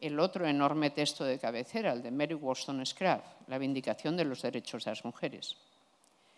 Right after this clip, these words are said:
¿Qué se dice en todos esos textos?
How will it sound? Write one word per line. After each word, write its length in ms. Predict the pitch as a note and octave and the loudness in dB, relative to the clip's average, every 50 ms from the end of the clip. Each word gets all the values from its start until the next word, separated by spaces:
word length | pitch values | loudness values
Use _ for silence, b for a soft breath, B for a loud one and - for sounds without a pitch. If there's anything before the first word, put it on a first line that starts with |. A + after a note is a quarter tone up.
| b b b b b b b b b b b b b b | b b b b b b b b b b b b b b
¿Qué 140 | - B3+ C4 | 0 2 2
se 180 | - - B3 | 4 2 2
dice 400 | A3 G3+ A#3 A#3+ - - A#3 F#3+ | 0 0 -2 -4 -2 0 0 0
en 140 | E3+ D#3 D3+ | 0 0 -2
todos 340 | - E3 E3+ F3 E3+ E3 - | -2 -4 -4 -4 -4 -6 -6
esos 400 | E3 D3 - D#3 C3+ - - - | -8 -8 -6 -6 -8 -8 -8 -6
textos? 580 | - A2 - - - - F#2+ F#2+ - - - | -6 -4 -4 -4 -6 -8 -10 -8 -8 -8 -8